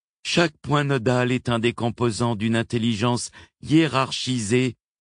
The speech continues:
chargée de collecter des informations. Il y a au centre de chaque galaxie une station principale que nous appelons un moniteur galactique. Ces moniteurs galactiques,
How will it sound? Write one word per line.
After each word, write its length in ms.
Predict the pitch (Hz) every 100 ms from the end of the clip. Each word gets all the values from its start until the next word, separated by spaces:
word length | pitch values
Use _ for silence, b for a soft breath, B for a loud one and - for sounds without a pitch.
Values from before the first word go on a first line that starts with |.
| -
chargée 600 | - 156 120 101 101 135
de 120 | 120
collecter 640 | 120 135 127 123 - 127
des 240 | 117 123 123
informations. 920 | 120 - 113 113 110 - - 101 87 _ _ _ _ _ _ _ _ _ -
Il 180 | 165
y 120 | 160 156
a 120 | 147
au 60 |
centre 480 | 147 - 143 139 147
de 120 | 143
chaque 360 | 139 - 143 147
galaxie 640 | 127 135 135 - - 143 135
une 160 | 135
station 480 | 123 - 127 - 131
principale 920 | - 139 - 143 139 113 104 98 101 B 110 B B
que 80 | -
nous 260 | 151 151 151
appelons 400 | 143 143 147 143
un 80 | 143
moniteur 560 | 147 147 139 143 131
galactique. 920 | 131 120 117 - - 101 - - - _ _ _ _ _ _
Ces 220 | - 156
moniteurs 580 | 147 147 147 135 147 143
galactiques, 760 | - 139 139 - 165 185 -